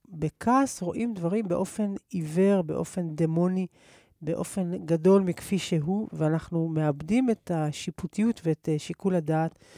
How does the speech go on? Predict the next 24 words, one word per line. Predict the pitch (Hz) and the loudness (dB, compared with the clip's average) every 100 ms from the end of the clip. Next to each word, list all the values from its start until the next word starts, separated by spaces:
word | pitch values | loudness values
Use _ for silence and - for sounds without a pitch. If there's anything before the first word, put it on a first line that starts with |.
| - - | -20 -6
מאבדים | 156 151 170 190 | -2 0 2 0
את | 185 | 0
האיזון | 180 - 160 156 214 190 | 0 0 0 0 0 0
וגם | 156 160 156 190 214 | -2 -2 -2 0 0
את | 202 | 0
השליטה | 170 156 147 151 - 165 151 | 0 0 -2 -8 -4 -2 -2
העצ-, | - - - | -4 -10 -6
העצמית. | 151 139 - 170 156 _ - - - - _ _ - 226 | -6 -4 -6 -6 -6 _ -20 -20 -20 -20 _ _ -10 -6
אומרים | 160 190 | -2 -2
שב-, | 226 226 180 156 147 156 156 156 - _ - 170 - 175 | -2 0 2 2 -2 -6 -10 -12 -16 _ -20 -20 -16 -6
ברפואה | 151 147 - 160 | -4 -4 0 2
הסינית, | 180 - 233 262 240 - | 2 -2 -2 -2 -2 -4
העיניים | 151 147 147 151 185 247 233 214 | -2 -2 -2 -2 0 2 0 -2
קשורות | - 175 165 185 | -4 0 2 0
לכבד, | 170 156 147 - 147 160 170 135 139 - | -2 -2 -4 -4 -2 0 0 -2 -10 -12
או | 160 | -8
הכבד | 143 - 147 180 - | -8 -8 -4 -4 -4
קשור | 156 - 165 | -8 -6 -2
בעיניים | 151 147 165 170 151 | 0 0 0 0 0
ב-, | 143 | -2
ב-, | 139 139 139 156 165 | -4 -4 -6 -10 -8
בזיקה | 156 147 151 - 165 | -6 -6 -8 -2 0
אנרגטית. | 156 151 147 180 - 147 _ - - - - - _ | 0 0 0 -2 -2 -8 _ -20 -20 -20 -20 -20 _
והכבד, | 151 147 - 156 175 247 | -4 -4 0 0 2 2